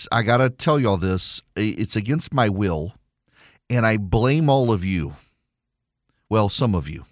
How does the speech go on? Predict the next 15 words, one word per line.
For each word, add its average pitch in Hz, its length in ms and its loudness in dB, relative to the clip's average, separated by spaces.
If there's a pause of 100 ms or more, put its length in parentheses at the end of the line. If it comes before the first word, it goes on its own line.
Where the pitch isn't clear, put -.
(840)
I 107 80 2
had 117 100 4
a 120 40 0
bunch 143 260 0
of 143 100 -2
listeners - 720 -2 (560)
say, 120 280 0
"Won't 127 500 0
you 185 120 -2
send 165 300 0
out 143 180 2
your 131 140 0
wife's 117 560 0
salad 107 480 0
recipe?" 78 560 -8